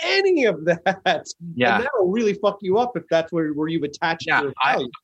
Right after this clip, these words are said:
Speaker 2: I know of, of, of, of, of an actor person. I won't say if it's a female or male,
Speaker 1: Okay.
Speaker 2: but, um, but this person everybody knows,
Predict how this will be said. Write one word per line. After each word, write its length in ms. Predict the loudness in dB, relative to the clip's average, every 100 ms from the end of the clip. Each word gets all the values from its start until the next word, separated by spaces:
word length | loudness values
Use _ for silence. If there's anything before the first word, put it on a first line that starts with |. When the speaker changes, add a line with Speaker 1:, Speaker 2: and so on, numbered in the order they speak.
| _ -2
Speaker 2:
I 160 | 0 2
know 240 | 4 4
of, 200 | 2 0
of, 220 | -2 0
of, 240 | 0 -2 0
of, 200 | -2 -2 -4
of 200 | -4 -4 -14 _ _ _
an 200 | -4 -4 -4 _ -2
actor 440 | -2 -2 0 -2
person. 440 | 0 -2 0 0
I 80 | 0
won't 220 | 2 0
say 140 | 0 -2
if 160 | -2
it's 120 | -6 -10
a 60 |
female 420 | -2 2 2 2
or 80 | 0
male, 480 | -2 -2 -2 -2 -4 _ _ _ -8
Speaker 1:
Okay. 100 | -8 -10 _ _
Speaker 2:
but, 300 | 0 0 0
um, 380 | 0 2 2 0 -2
but 260 | -2 0
this 220 | -2 -4
person 680 | -4 0 0 0 0 0 -2 -4
everybody 500 | -2 -2 0 -2 0
knows, 440 | -2 0 0 -2